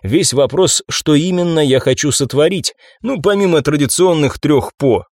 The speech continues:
"По" спать, "по" есть и "по", "по" пить,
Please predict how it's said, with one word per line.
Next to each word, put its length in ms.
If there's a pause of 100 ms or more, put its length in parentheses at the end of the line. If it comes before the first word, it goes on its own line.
(160)
"По" 240
спать, 640 (220)
"по" 260
есть 600
и 140
"по", 480 (340)
"по" 160
пить, 380